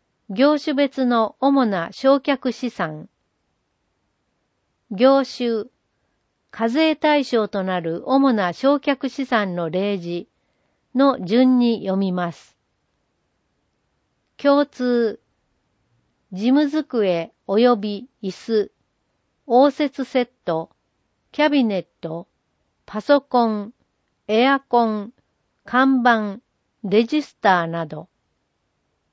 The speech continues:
飲食業、テーブル及び椅子、厨房器具、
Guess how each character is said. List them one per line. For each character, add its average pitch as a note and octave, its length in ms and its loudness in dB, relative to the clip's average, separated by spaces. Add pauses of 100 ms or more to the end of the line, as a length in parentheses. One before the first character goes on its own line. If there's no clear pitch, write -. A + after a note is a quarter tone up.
(580)
飲 C#4 220 2
食 C#4 400 -2
業、 F3 520 -4 (960)
テ C#4 240 2
ー C#4+ 40 0
ブ C4+ 160 0
ル A#3+ 320 -2
及 A#3 300 2
び G#3+ 340 -6
椅 - 20 -6
子、 G3+ 460 -4 (720)
厨 C#4+ 340 0
房 D4 300 4
器 B3+ 220 -2
具、 F#3 340 -6